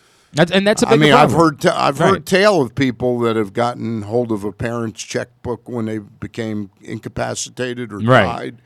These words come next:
Speaker 2: and wrote checks that shouldn't have been written, you know.
Speaker 1: A hundred percent.
Speaker 2: Uh, so, um, what I will say is most people, it's funny, and I certainly don't know tax law that well,
Speaker 1: Mm,
Speaker 2: but
Speaker 1: well,
Speaker 2: I've
Speaker 1: really?
Speaker 2: talked to,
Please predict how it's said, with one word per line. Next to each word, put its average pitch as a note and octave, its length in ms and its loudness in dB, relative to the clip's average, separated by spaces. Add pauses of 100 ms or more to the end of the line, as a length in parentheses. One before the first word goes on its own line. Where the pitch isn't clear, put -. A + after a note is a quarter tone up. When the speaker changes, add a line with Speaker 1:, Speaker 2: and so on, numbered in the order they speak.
(420)
Speaker 2:
and A#2+ 240 -6
wrote A#2+ 220 0
checks - 480 -4
that A2+ 220 -8
shouldn't C3+ 240 -4
have C3+ 80 -6
been C#3 180 -2
written, E3+ 360 -4 (160)
you A#2 160 -6
know. F#2+ 200 -8 (100)
Speaker 1:
A B2 120 2
hundred D3 220 0
percent. F3 420 -4
Speaker 2:
Uh, - 20 -10
so, F#2 380 -12 (640)
um, A#2+ 380 -2 (460)
what - 460 -4
I D3+ 240 2
will F#3+ 200 -2
say D3+ 400 2
is G#2+ 200 -4
most C3 340 -2
people, C3 680 -10
it's A#2 220 -14
funny, C3 600 -6
and A2 200 -10
I A#2+ 260 -6
certainly C#3 580 -6
don't B2+ 340 -6
know A#2+ 180 -6
tax A#2+ 440 -6
law A2 280 -6
that G#2+ 260 -8
well, G2 420 -8
Speaker 1:
Mm, B2+ 380 -4
Speaker 2:
but A2+ 100 -4
Speaker 1:
well, C#3+ 120 2
Speaker 2:
I've C3+ 100 -2
Speaker 1:
really? D4 260 10
Speaker 2:
talked C#3 240 4
to, A#2+ 60 -18